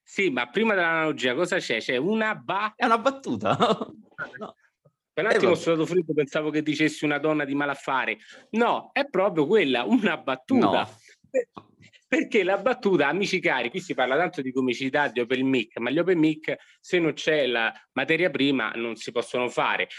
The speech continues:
Speaker 1: perché appunto alla base di ogni monologo c'è appunto la battuta, che è un meccanismo, e appunto, eh, ovviamente c'ha una costruzione, c'ha un inizio, uno svolgimento e una fine. E lo chiediamo al nostro esperto Bruno Interlandi,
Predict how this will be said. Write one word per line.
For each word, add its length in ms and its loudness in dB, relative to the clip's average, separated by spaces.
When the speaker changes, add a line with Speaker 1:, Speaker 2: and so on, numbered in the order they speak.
Speaker 1:
perché 340 2
appunto 640 2
alla 200 0
base 360 -2
di 100 0
ogni 200 4
monologo 680 2
c'è 300 -6
appunto 560 -4
la 140 2
battuta, 480 -2
che 140 0
è 40 -2
un 300 -6
meccanismo, 800 -2
e 300 6
appunto, 720 4
eh, 200 4
ovviamente 920 0
c'ha 160 -4
una 180 0
costruzione, 760 2
c'ha 120 -2
un 140 0
inizio, 320 2
uno 80 -2
svolgimento 800 -2
e 420 -2
una 200 -4
fine. 300 -8
E 80 -2
lo 100 4
chiediamo 320 0
al 40 0
nostro 220 -2
esperto 420 -2
Bruno 340 -2
Interlandi, 720 -2